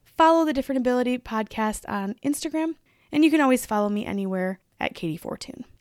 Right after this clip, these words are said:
Thank you so much for listening today, and I hope it helped you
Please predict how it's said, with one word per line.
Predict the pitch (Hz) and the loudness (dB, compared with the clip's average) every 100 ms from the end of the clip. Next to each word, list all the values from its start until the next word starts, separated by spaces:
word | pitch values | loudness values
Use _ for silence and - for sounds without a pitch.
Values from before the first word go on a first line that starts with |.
| _ | _
Thank | 285 311 | 4 6
you | 370 | 4
so | 359 302 | 4 4
much | 277 - | 2 0
for | 254 | -2
listening | 233 220 226 214 | -2 -2 -4 -6
today, | - 196 180 190 - _ _ | -6 -6 -4 -6 -10 _ _
and | 240 233 233 226 | 2 4 2 4
I | 262 | 2
hope | 262 427 - | 4 2 6
it | 508 - _ _ _ | 4 4 _ _ _
helped | 269 285 - | 0 0 0
you | 302 302 294 | 2 4 2